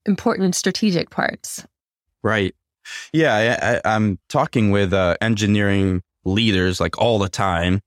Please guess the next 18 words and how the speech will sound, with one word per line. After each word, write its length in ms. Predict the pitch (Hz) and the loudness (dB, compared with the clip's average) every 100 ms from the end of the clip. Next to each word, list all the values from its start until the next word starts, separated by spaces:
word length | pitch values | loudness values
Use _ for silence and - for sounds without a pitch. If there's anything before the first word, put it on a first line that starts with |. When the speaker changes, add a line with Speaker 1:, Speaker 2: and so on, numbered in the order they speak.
| _ | _
Speaker 2:
you 100 | 98 | -4
know, 220 | 98 90 92 | 0 0 0
at, 160 | 90 - | -2 -2
at 160 | 95 - | -4 -2
Linear 340 | 98 92 90 | 0 0 0
B. 380 | 87 90 87 - - | 0 0 -2 -4 -4
And 100 | 95 | -2
one 160 | 123 | 0
of 80 | 120 | 0
the 60 | 95 | -2
things 340 | - 117 95 | 0 0 0
that 120 | 98 | 0
we 120 | 92 | 0
do 180 | 90 113 | 0 0
with 120 | 101 | 2
Linear 320 | 95 101 92 92 | 2 0 0 2
B 200 | 98 95 | 2 2
is 260 | 87 - | -2 -8